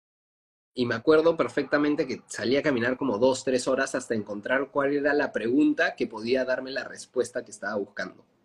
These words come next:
Y era, ¿cuál es esa fina línea, esa diferencia entre la inconformidad y la ingratitud? Porque, o sea, hay conflicto interno, ¿no?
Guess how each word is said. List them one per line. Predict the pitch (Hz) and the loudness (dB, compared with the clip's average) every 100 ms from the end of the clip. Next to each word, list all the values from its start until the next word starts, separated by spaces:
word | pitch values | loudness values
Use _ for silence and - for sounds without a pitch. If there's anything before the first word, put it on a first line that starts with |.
| _ _ _ - - | _ _ _ -20 -4
Y | 113 | 0
era, | 120 117 _ - - _ _ _ _ - | 2 0 _ -20 -20 _ _ _ _ 2
¿cuál | 170 180 | 6 6
es | 180 | 4
esa | 175 175 | 0 -2
fina | 156 170 160 | -4 -2 0
línea, | 151 160 170 190 | 2 2 2 0
esa | 151 - | -2 0
diferencia | 160 - 123 135 147 - - 285 _ _ _ - | 0 0 0 0 0 -2 -4 -4 _ _ _ -2
entre | 131 123 113 113 110 113 _ _ _ _ - | 0 0 0 2 0 -2 _ _ _ _ -6
la | 120 117 | -2 0
inconformidad | 117 113 117 113 123 117 117 135 175 170 | -2 -2 -2 -2 0 2 4 4 2 -2
y | 143 | 0
la | 127 117 | 2 2
ingratitud? | 110 110 104 110 110 127 - - _ _ _ _ _ _ _ _ _ _ _ _ _ _ _ _ _ _ _ _ - - - | 2 2 0 -2 2 2 0 -20 _ _ _ _ _ _ _ _ _ _ _ _ _ _ _ _ _ _ _ _ -20 -20 0
Porque, | 127 113 - 117 110 107 98 - _ - 82 | 2 2 0 0 2 0 -4 -10 _ -18 -14
o | |
sea, | - - 101 107 - _ _ _ _ _ _ _ _ - - | -8 -8 -8 -10 -14 _ _ _ _ _ _ _ _ -20 -4
hay | 143 | -2
conflicto | 156 175 - - 120 | 0 2 2 2 0
interno, | 107 - _ _ - - - _ _ _ - | -4 -6 _ _ -20 -20 -20 _ _ _ -12
¿no? | 98 104 226 | -4 -4 -4